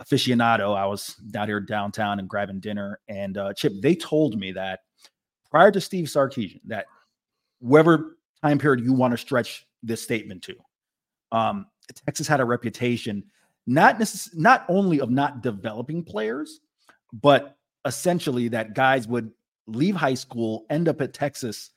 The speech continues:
and it was kind of like a country club environment. They weren't being pushed, whether it was in the weight room or e-, essentially, you know, something was missing, not just in terms of on-field development, but even,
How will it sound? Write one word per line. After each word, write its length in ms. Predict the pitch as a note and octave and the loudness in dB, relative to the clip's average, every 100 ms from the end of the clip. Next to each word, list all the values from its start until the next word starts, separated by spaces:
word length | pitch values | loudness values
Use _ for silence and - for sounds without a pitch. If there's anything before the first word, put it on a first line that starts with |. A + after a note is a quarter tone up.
| _ _ _ _ - | _ _ _ _ -4
and 140 | C3+ | -2
it 40 | |
was 140 | B2 A#2+ | 0 -2
kind 300 | - C3+ C3 | -4 -2 0
of 80 | A#2 | 0
like 140 | A#2+ | -2
a 60 | A2 | -2
country 300 | C3 B2+ A2+ | -4 -4 -4
club 220 | A#2 G#2+ | -4 -6
environment. 560 | G#2 A2+ G#2 F#2+ F#2 | -4 -4 -4 -6 -12
They 80 | G2+ | -8
weren't 220 | B2 B2+ | -4 -4
being 200 | B2 A#2 | -2 -4
pushed, 380 | G#2+ - B2+ - | -6 -2 -4 -2
whether 100 | A#2 | -6
it 20 | |
was 120 | A2 A#2 | -4 -6
in 80 | |
the 60 | A2 | -4
weight 260 | G#2+ C3 B2 | -2 -2 -4
room 440 | A2 A2 G2 F#2 | -6 -6 -6 -6
or 200 | G#2 G2+ - _ _ - | -6 -6 -8 _ _ -10
e-, 80 | A#2 B2 | -8 -6
essentially, 760 | A#2+ G3 G3 F3 C3+ A#2 F#2 - | 2 4 4 2 2 0 -2 -4
you 100 | A#2+ | -4
know, 300 | A2 F2 - _ _ _ _ _ _ _ _ - | -4 -8 -16 _ _ _ _ _ _ _ _ -20
something 460 | - A3+ B3+ A3+ | 0 4 4 4
was 180 | E3+ C#3 | 2 2
missing, 580 | B2+ D#3+ D#3+ B2+ A2 G2+ - _ _ | 0 0 0 -2 -4 -6 -10 _ _
not 320 | A#2+ D3 - - | 2 4 4 4
just 360 | D#3 - - | 2 2 -4
in 80 | - | -8
terms 200 | - C3 | -4 -4
of 100 | A#2 _ | -4 _
on-field 560 | C#3+ D#3 F3 - G3+ G3 | 0 2 0 0 0 0
development, 580 | E3+ G3 G#3 A3 A3+ - | 0 2 0 -2 -8 -4
but 160 | C3 | -6
even, 400 | D3+ D3 C#3 B2 | -2 -2 0 -2